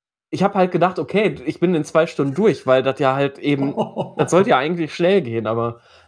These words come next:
Speaker 1: naja. Ähm, und ich hab halt sogar sechzig Minuten gemascht und sechzig Minuten gekocht.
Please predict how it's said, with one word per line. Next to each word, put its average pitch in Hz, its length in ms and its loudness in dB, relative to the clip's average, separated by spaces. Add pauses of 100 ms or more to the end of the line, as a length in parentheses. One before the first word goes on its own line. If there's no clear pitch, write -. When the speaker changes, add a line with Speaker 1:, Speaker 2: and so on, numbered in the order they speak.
Speaker 1:
naja. 113 360 2 (720)
Ähm, 123 280 -2
und 131 100 0
ich 135 60 0
hab 208 160 0
halt 196 340 0
sogar 165 240 0
sechzig 175 320 -4
Minuten 170 260 -2
gemascht 147 340 0
und 135 60 -10
sechzig 143 320 -6
Minuten 127 340 -2
gekocht. 120 460 -6